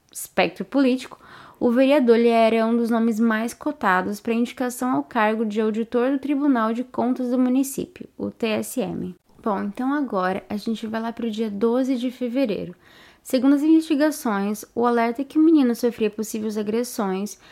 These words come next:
foi dado em tempo real pela babá do Henri, a Tainá Oliveira Ferreira, na tarde do dia doze de fevereiro, quando a mãe, Monique, tava num salão de beleza. A cabeleireira que atendeu a Monique Medeiros, né, a mãe do Henri, ela testemunhou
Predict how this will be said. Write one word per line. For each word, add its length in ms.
foi 200
dado 180
em 120
tempo 280
real 460
pela 260
babá 440
do 180
Henri, 460
a 60
Tainá 380
Oliveira 400
Ferreira, 580
na 140
tarde 280
do 160
dia 200
doze 300
de 140
fevereiro, 640
quando 300
a 100
mãe, 340
Monique, 580
tava 200
num 120
salão 260
de 80
beleza. 540
A 220
cabeleireira 560
que 100
atendeu 340
a 20
Monique 420
Medeiros, 520
né, 160
a 60
mãe 340
do 120
Henri, 420
ela 240
testemunhou 760